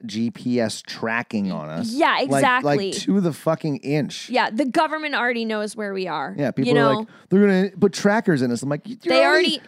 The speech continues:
Speaker 1: you've been carrying a tracker
Speaker 2: Yeah.
Speaker 1: for twenty years."
Speaker 2: You already have, like, a twelve hundred dollar tracker in your pocket at all times
Speaker 1: It's just
Speaker 2: on you at all times.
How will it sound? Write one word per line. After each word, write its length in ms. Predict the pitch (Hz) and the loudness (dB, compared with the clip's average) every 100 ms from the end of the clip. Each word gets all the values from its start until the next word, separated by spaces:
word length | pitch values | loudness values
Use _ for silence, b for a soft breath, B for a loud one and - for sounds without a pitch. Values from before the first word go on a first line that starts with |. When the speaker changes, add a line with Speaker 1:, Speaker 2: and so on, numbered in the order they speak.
| - | -8
Speaker 1:
you've 140 | 285 339 | -4 -2
been 120 | 277 | -2
carrying 460 | 294 381 494 339 | 0 2 2 2
a 40 | 233 | 0
tracker 280 | - 220 247 | 4 4 4
Speaker 2:
Yeah. 180 | 294 220 | 4 2
Speaker 1:
for 60 | |
twenty 300 | 220 285 311 | 2 0 2
years." 420 | 339 440 349 - 247 | 0 2 0 0 0
Speaker 2:
You 180 | 320 | 2
already 340 | 330 339 349 339 | 2 2 0 -2
have, 400 | 330 302 262 247 | 0 0 0 0
like, 200 | 240 240 | -2 -2
a 40 | |
twelve 360 | - - 240 233 | -6 -2 0 0
hundred 220 | 269 226 | -2 -2
dollar 240 | 220 208 208 | 0 -2 -2
tracker 500 | - 208 196 208 202 | -2 -2 -2 -4 -4
in 440 | 214 208 202 220 _ | -4 -4 -6 -8 _
your 680 | 214 202 190 233 214 190 190 | -14 -12 -4 -2 0 -2 -6
pocket 520 | - 226 240 226 196 | -4 -2 -2 -4 -2
at 120 | 196 | -2
all 180 | 185 202 | -2 -4
times 640 | - 208 320 294 415 - - | -2 -2 0 0 -2 -6 -10
Speaker 1:
It's 180 | - | -14
just 220 | 185 - - | -14 -12 -2
Speaker 2:
on 260 | 247 254 311 | 0 2 -2
you 160 | 349 349 | -4 -2
at 60 | |
all 180 | 339 339 | -2 -2
times. 520 | 359 381 403 480 - | -4 -4 -4 -6 -10